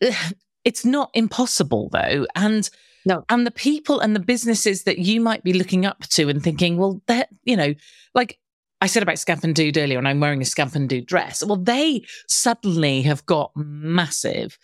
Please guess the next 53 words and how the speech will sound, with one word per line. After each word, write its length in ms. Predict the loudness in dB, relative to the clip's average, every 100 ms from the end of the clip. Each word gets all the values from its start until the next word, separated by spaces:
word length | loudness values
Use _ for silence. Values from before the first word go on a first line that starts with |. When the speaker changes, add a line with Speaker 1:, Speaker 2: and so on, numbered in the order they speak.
| _ _
Speaker 1:
right? 300 | 0 0 0
So 120 | -2
they 140 | 0 2
are 120 | 0 0
everywhere, 540 | -2 0 0 0 -2
which 180 | -2 0
means 260 | 0 0 0
I 140 | 0
need 180 | 2 0
to 80 | 0
move 220 | 2 2
on 120 | 0
and 120 | -2 0
find 240 | 0 2
new 300 | 2 0 -2 -8 -4
clothes 300 | -2 0 -2
from 100 | -2
<laughs> 0 |
someone 380 | -2 -2 -4 -8 _ _ _ -14
else, 280 | -10 -4 0
right? 300 | 2 0 -4
Speaker 2:
<laughs> 60 | -8 -16 -18 _ _
Speaker 1:
But 400 | 0 2 2 -2 -6
they 280 | -2 0 2
have. 420 | 0 0 0 0
They 100 | 0
suddenly 480 | -2 0 0 2 0
went 300 | 2 0 0
from 240 | 0 2 2
one 180 | 2
shop 480 | 2 2 0 -2 -6 -16 -4
and 220 | -2 0
some 140 | -2
social 320 | 0 0 0 0
media 440 | 0 0 0 -2 0
to 280 | 0 0 -2 -8 -14 -20 -4
three 320 | 0 2 2
shops 640 | 0 0 0 0 -2 -4 -2
to 280 | 0 2 0
running 340 | 0 0 0 0
ads 240 | -2 0
all 80 | -2
the 80 | -2
time 220 | 0 0
to 100 | 0
doing 200 | 0 0
all 40 |
those 160 | 0 -2
things. 160 | -2 -4
But 140 | -2
the 60 | -2
truth 340 | 0 0 2
is, 400 | 0 0 -2 -6